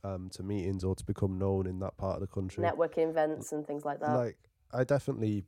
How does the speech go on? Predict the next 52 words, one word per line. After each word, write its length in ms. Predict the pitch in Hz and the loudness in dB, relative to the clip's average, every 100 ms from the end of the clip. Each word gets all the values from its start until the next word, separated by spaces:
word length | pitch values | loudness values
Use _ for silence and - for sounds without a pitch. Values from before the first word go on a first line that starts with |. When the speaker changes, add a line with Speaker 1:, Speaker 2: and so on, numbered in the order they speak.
| - | -8
Speaker 1:
for 220 | - 104 | -4 0
both 300 | 113 117 107 | 6 6 6
of 100 | 95 | 2
us, 100 | 90 | 2
wouldn't 320 | 90 95 82 | 2 2 0
say 180 | - 95 | -2 0
that, 180 | 87 87 - _ _ _ _ _ | -2 -4 -8 _ _ _ _ _
you 80 | 110 | 0
know, 160 | 98 82 - | 0 -2 -6
I'm, 240 | 98 90 - - - - - | -6 -8 -12 -20 -18 -16 -12
I 40 | 101 | -8
think 220 | 110 104 | -6 -2
we're 100 | 95 | 0
both 240 | 98 90 | 0 -2
known 400 | 95 98 101 104 - | 0 0 0 -2 -8
within 280 | 104 95 | -4 -2
the 60 | 95 | -2
Manchester 460 | 95 98 - 98 - | -4 -4 -6 -8 -6
circuit, 520 | 107 104 101 110 - | -2 0 -2 -6 -6
maybe 300 | 92 95 90 | -6 -6 -4
within 260 | 92 92 92 | -6 -6 -6
the 60 | |
Northwest 460 | 92 92 - 95 - | -4 -4 -4 -6 -4
circuit, 420 | 104 104 120 - - | -4 -2 -4 -6 -4
but 120 | 101 | -4
that's 180 | 104 - | -4 -4
a 80 | 107 | -6
tiny 420 | - 101 101 101 | -4 -4 -2 -2
part 360 | - 95 98 95 | -2 -2 0 -2
of 100 | 92 | -4
a 60 | |
tiny 320 | 92 92 92 92 | -6 -4 -4 -4
country. 440 | 95 95 101 104 - _ _ _ _ _ _ _ _ - | -4 -4 -6 -6 -10 _ _ _ _ _ _ _ _ 2
Speaker 2:
Yeah. 160 | 170 98 | 2 4
Speaker 1:
And, 200 | 95 87 | -2 -2
you 80 | |
know, 220 | 95 90 87 _ - | -2 -2 -4 _ -10
nobody 560 | 113 110 113 107 104 98 | -2 4 6 4 2 -2
in 120 | 95 | -2
London's 400 | 98 101 95 92 | -2 -2 -4 -6
gonna 220 | - 98 | -4 -4
know 160 | 92 95 | 0 -2
my 160 | 92 90 | -2 -6
name. 320 | 92 90 90 - _ | -6 -8 -10 -16 _
Definitely 400 | 160 113 - 151 | -2 0 2 2
Speaker 2:
Absolutely. 180 | 147 151 | 2 0
Speaker 1:
not. 60 | 151 _ _ _ _ | -4 _ _ _ _
Speaker 2:
I 100 | - | -2
agree, 260 | 165 156 151 | 0 2 2
I 80 | 151 | 2
agree. 200 | 147 - | 2 0
Speaker 1:
Um, 260 | 98 95 | 0 -4